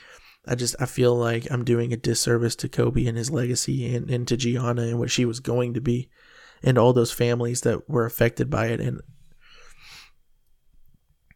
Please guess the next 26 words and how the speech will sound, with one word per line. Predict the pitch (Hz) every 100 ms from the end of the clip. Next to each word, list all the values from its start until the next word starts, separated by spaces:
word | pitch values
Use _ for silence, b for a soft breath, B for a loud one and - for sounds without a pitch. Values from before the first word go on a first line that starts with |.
| - -
it | 127
just | 135 131
hurts. | 123 - - - _
Um, | - 120 120 113 110 123 _ _ _ _ _ _ _ _ _ _ _ _ _ _ _ _ _ _ _ _ _ _ _ -
it | 131
just | 117 -
hurts. | - - - - - _ _ - - - - - _ _ _ -
All | 127
right, | 131
so | -
the | -
last | 117 123 131 -
one | 123
that | 120
I | 131
have | 123 123 -
here | 135 120
is | -
from | - 117 117
a | 113 123 B B B B B B B - -
best | 135 135 127
friend | - 127
of | 123
mine | 117 120 123
growing | 120 123
up. | 117 117